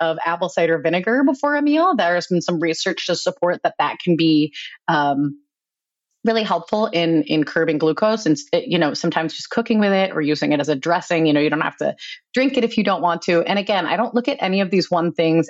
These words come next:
as the thing that's gonna correct metabolic health issues, if that's something that you have, but it's, it's part of the puzzle, right? It's your toolkit. You can take these out to kinda make sure that you're having better energy levels throughout the day,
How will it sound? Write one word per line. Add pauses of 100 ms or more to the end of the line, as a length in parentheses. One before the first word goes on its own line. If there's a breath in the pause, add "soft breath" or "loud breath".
as (380 loud breath)
the
thing
that's
gonna
correct (280)
metabolic
health (400 loud breath)
issues,
if
that's
something
that
you
have, (100)
but (680 loud breath)
it's,
it's
part
of
the (480)
puzzle,
right?
It's
your
toolkit.
You
can
take
these
out
to
kinda
make
sure
that
you're
having (100)
better
energy
levels
throughout
the
day,